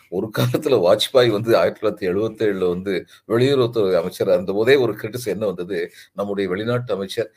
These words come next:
அடிக்கடி உள்நாட்டுக்கு வந்தால் நன்றாக இருக்குமே" அப்படின்னு சொல்லி ஒரு பிரச்சனை அன்னைக்கு வந்தது. அதுக்கப்புறம் இவர் பிரதமர் ஆனதுக்கு அப்புறம் எப்ப பார்த்தாலும் ஃபாரினுக்கு தான் பறந்துகிட்டு இருக்காரு.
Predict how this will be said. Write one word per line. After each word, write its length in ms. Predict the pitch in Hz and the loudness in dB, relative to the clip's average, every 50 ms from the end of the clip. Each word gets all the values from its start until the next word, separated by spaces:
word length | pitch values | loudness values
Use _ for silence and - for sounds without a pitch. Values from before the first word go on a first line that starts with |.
| - _ _ | -20 _ _
அடிக்கடி 380 | - 101 110 113 - 120 123 | -6 -4 -4 -4 -4 -4 -2
உள்நாட்டுக்கு 540 | 113 95 95 101 113 113 113 - 117 - 113 | -2 -2 -4 -2 -2 -2 -2 -4 -8 -12 -10
வந்தால் 300 | 98 90 87 87 98 98 | -10 -8 -6 -4 -6 -6
நன்றாக 420 | 90 82 85 - 95 95 87 90 90 | -6 -8 -8 -4 -2 -2 -2 -2 -6
இருக்குமே" 300 | 82 - _ 87 85 87 | -8 -8 _ -8 -6 -6
அப்படின்னு 220 | 123 - - 135 | -6 -6 -10 -12
சொல்லி 300 | 123 123 - 151 139 127 - | -14 -4 -2 -2 -2 0 0
ஒரு 180 | 147 123 113 | -2 -2 -2
பிரச்சனை 400 | 98 - 98 95 - - 104 95 | -4 -8 -10 -12 -12 -10 -10 -10
அன்னைக்கு 300 | 90 90 95 95 - - | -8 -8 -10 -12 -10 -12
வந்தது. 380 | 90 87 80 76 73 - - - _ _ - - - _ | -12 -12 -12 -14 -16 -16 -18 -20 _ _ -20 -20 -12 _
அதுக்கப்புறம் 460 | - 98 110 117 127 127 127 135 131 | -6 -6 -4 -6 -6 -6 -4 -2 -2
இவர் 120 | 123 113 101 | -2 -2 -2
பிரதமர் 360 | - 107 110 120 139 147 147 | -2 -2 -2 0 0 2 2
ஆனதுக்கு 320 | 143 135 131 120 117 120 | 2 2 0 -2 -4 -6
அப்புறம் 240 | 110 - 139 139 117 | -4 -2 -2 0 0
எப்ப 260 | 98 - - 135 127 123 | 0 0 0 -2 0 0
பார்த்தாலும் 420 | 139 135 - 151 156 180 190 185 - | 0 2 2 2 2 2 2 2 4
ஃபாரினுக்கு 340 | 117 117 113 113 117 113 - | 4 4 4 2 -2 -2 -2
தான் 180 | 120 120 120 120 | -2 -2 -2 -2
பறந்துகிட்டு 400 | 98 92 95 101 98 92 - 90 | -4 -6 -6 -8 -10 -12 -14 -18
இருக்காரு. 320 | 85 _ 87 82 80 87 | -12 _ -8 -8 -8 -10